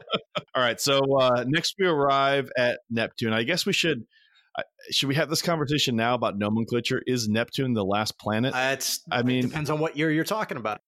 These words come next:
Speaker 1: Yeah. Okay. So let's get this out of the way. So we're gonna sit, we're talking about life in our solar system. So once we pass Neptune, whether it's a planet or not, I guess we're still in the solar system, but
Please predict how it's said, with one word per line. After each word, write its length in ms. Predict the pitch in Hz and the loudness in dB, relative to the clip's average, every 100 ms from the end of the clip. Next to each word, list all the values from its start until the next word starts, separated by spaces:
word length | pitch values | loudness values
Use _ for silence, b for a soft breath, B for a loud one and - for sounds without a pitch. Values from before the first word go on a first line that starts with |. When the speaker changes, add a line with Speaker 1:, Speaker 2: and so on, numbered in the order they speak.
| _ 135 | _ 0
Speaker 1:
Yeah. 220 | 117 92 - - | 0 0 -8 -10
Okay. 160 | 123 127 - | -4 -2 0
So 120 | 120 | 0
let's 160 | 143 - | 0 -2
get 140 | 190 | -4
this 120 | 160 | 0
out 120 | 156 147 | 0 0
of 80 | |
the 60 | 131 | 0
way. 240 | 120 101 | 0 0
So 360 | - 117 107 101 B B B - | 0 0 2 0 B B B -4
we're 160 | 127 120 | -4 -2
gonna 200 | 151 156 | -2 -2
sit, 220 | - 180 135 | -2 -2 -2
we're 120 | 135 | -2
talking 360 | 156 170 - 214 | 0 -2 -2 -2
about 400 | 170 135 123 - _ | 0 2 0 -4 _
life 380 | 95 107 110 - | -2 0 0 0
in 80 | 117 | -2
our 100 | 110 | 0
solar 300 | - 85 78 | 0 -2 -2
system. 500 | - 76 80 78 76 - | -4 -4 -4 -4 -6 -4
So 280 | - 104 90 | 0 2 2
once 340 | 101 139 - | 0 0 0
we 80 | 151 | -2
pass 320 | - 123 120 107 | 0 -2 -2 -4
Neptune, 360 | 101 - 110 | -4 -2 -2
whether 220 | 98 95 95 | 0 0 -2
it's 120 | - | -4
a 60 | |
planet 300 | - 92 92 | -6 -4 -2
or 80 | 95 | -2
not, 220 | 95 80 | -2 -2
I 80 | 78 | -2
guess 200 | 87 90 | -2 -2
we're 60 | 98 | -2
still 180 | - 95 | -2 -2
in 60 | 95 | -2
the 80 | |
solar 300 | 92 90 71 | -2 -2 -2
system, 360 | - 87 - 87 | -4 -2 -2 -2
but 140 | 85 | -4